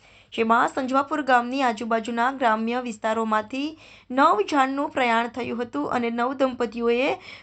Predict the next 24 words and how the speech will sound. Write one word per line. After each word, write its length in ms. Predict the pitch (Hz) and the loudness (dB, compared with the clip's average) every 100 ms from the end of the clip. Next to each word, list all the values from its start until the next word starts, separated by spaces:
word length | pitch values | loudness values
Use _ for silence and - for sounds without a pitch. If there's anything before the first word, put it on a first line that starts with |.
| _ | _
પ્રભુતામાં 760 | 262 254 294 339 277 254 254 - | 0 2 0 2 4 4 4 2
પગલાં 480 | 262 240 247 262 | 0 0 2 4
પાડ્યા 240 | 254 220 208 | 2 2 -2
હતા. 260 | 208 202 - _ _ _ | -2 -4 -4 _ _ _
નવ 160 | 233 214 | -6 -2
દંપતીઓએ 720 | 226 226 262 269 311 262 269 | -2 -2 -4 -2 0 2 2
નવા 300 | 294 247 254 | 2 2 2
જીવનની 580 | 247 254 233 233 269 349 | 0 -4 -4 -4 -6 -8
શરૂઆત 560 | - 226 220 240 294 - - - - - | -8 -2 2 2 0 -8 -20 -20 -20 -6
જીવનસાથી 720 | 254 311 370 403 330 277 294 | -2 0 0 0 0 0 -2
સાથે 420 | 302 262 240 262 262 | -2 -2 0 -4 -2
કરી 240 | 247 269 294 | -2 -2 -2
શાંતિ 500 | - 247 262 302 311 | 0 -2 -2 -2 0
અને 220 | 294 - | 0 -2
ઉત્સાહ, 460 | 233 - 247 240 285 | -6 -6 -2 -2 -2
સમૂહ 480 | - 233 247 269 311 | -4 -4 -2 -2 -2
લગ્ન 360 | 277 233 240 262 | -2 -4 -4 0
માહોલ 480 | 240 226 - - 220 - - - - - | 0 0 -2 -6 -8 -14 -20 -20 -10 -2
અને 180 | 262 | 0
સુંદર 360 | 277 294 302 339 | 0 -2 0 2
વ્યવસ્થા 460 | 339 269 254 262 294 | 2 2 0 -2 0
ગોઠવવામાં 500 | 247 233 240 254 277 | 0 0 0 4 4
આવી 180 | 214 220 | 2 -4
હતી. 220 | 220 | -8